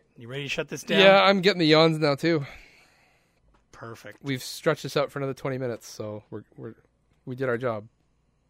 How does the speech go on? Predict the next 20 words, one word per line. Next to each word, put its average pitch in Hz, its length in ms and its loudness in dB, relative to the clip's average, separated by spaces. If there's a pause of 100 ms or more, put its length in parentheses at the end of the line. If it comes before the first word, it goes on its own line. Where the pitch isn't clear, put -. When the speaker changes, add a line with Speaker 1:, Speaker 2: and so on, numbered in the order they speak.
(760)
Speaker 2:
<laughs> 208 80 -2 (2500)
Well, 175 120 2
thank 240 180 10
you, 247 80 4
everyone, 208 260 4
for 185 120 -8
listening. 214 500 -4 (400)
Um, 143 760 -6 (760)
you - 80 -20
can 120 320 -8
listen 127 220 -10
to 131 100 -4
us 131 160 -8
on 110 520 -8
YouTube 170 380 -8 (640)
at 101 360 -10
Not 110 140 -12
So - 100 -20
Special - 300 -16
Podcast, 120 460 -14